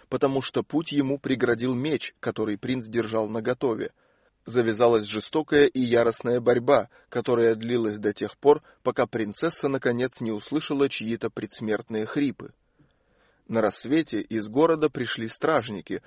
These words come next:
чтобы забрать останки растерзанной принцессы и захоронить их, но, к своему удивлению, обнаружили, что принцесса цела и невредима, и все так же привязана к столбу. Чуть поодаль от нее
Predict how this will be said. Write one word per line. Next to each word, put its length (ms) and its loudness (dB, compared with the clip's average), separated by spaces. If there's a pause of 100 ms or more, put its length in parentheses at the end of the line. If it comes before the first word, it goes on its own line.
(160)
чтобы 320 -2
забрать 400 2
останки 460 -2
растерзанной 640 -2
принцессы 680 -2 (220)
и 100 -4
захоронить 720 -2
их, 300 -8 (420)
но, 100 0
к 80 -12
своему 380 0
удивлению, 760 -2
обнаружили, 680 -2 (160)
что 240 -4
принцесса 640 -4
цела 460 0 (220)
и 120 -4
невредима, 720 -6 (200)
и 80 -4
все 200 -6
так 220 0
же 120 -2
привязана 540 -2
к 80 -14
столбу. 500 -2 (800)
Чуть 220 0
поодаль 460 2
от 220 -4
нее 340 0